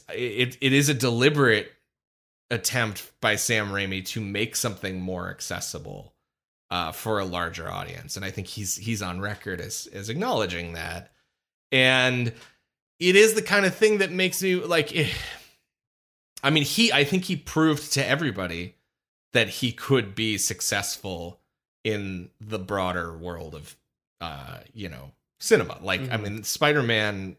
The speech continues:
Speaker 1: trilogy that he directed was wildly successful.
Speaker 2: Oh, yeah.
Speaker 1: Um,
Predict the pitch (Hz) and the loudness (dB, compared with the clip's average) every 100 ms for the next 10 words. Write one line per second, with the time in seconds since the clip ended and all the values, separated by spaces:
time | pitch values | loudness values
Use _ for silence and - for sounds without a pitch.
0 | _ - 117 104 92 92 90 92 113 - | _ -6 -2 -2 -2 -4 -6 -8 -12 -10
1 | 104 98 90 92 90 - 82 78 76 90 | -10 -8 -4 -4 -4 -6 -10 -12 -12 -12
2 | 82 - 92 95 98 95 87 78 60 73 | -12 -14 -14 -8 -4 -2 -2 -8 -12 -12
3 | 65 - - - - 151 110 85 - 104 | -10 -10 -10 -8 4 4 4 -2 -12 -16
4 | - - _ _ _ _ _ _ _ - | -18 -20 _ _ _ _ _ _ _ -4
5 | 101 90 76 76 | -2 -2 -6 -10